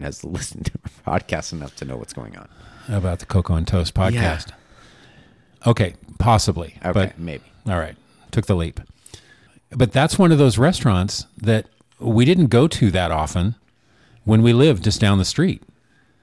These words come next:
Speaker 1: Hmm.
Speaker 2: And I loved it. And it wasn't that I couldn't, you know, afford to go in and have a bowl of lobster bisque.
Speaker 1: Right.
Speaker 2: It was just kind of a special event destination for us.
Speaker 1: Yeah.
Speaker 2: And then they went out of business and they're no longer there. It's a,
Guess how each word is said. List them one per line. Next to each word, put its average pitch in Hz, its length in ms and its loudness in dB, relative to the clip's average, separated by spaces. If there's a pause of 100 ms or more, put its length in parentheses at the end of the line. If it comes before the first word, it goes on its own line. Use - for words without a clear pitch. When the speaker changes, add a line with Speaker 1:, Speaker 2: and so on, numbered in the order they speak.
(420)
Speaker 1:
Hmm. - 60 0
Speaker 2:
And 98 500 2
I 113 140 -2
loved 127 320 2
it. 85 140 0
And 101 120 0
it 101 40 4
wasn't 147 340 4
that 123 240 0 (140)
I 107 80 2
couldn't, 123 340 2 (340)
you 117 140 0
know, 90 140 2
afford 120 420 2
to 104 60 2
go 95 240 2
in 95 80 2
and 92 100 0
have 92 160 2
a 85 60 -2
bowl 98 200 2
of 85 120 -4
lobster 95 340 -2
bisque. 180 420 -2
Speaker 1:
Right. 87 400 2 (380)
Speaker 2:
It 107 80 2
was 107 160 2
just - 160 -2
kind 120 160 4
of 98 60 0
a 104 40 -2
special 101 520 0
event 92 560 0 (1000)
destination 104 800 2
for 98 240 -2
us. 90 520 -6
Speaker 1:
Yeah. 76 240 -4 (400)
Speaker 2:
And 104 440 4
then 117 140 2
they 190 100 4
went 180 160 4
out 170 120 2
of 143 60 0
business 139 580 -2 (440)
and 104 160 2
they're 104 120 4
no 107 160 4
longer 147 260 4
there. 90 320 -4
It's 104 160 -8
a, 107 60 2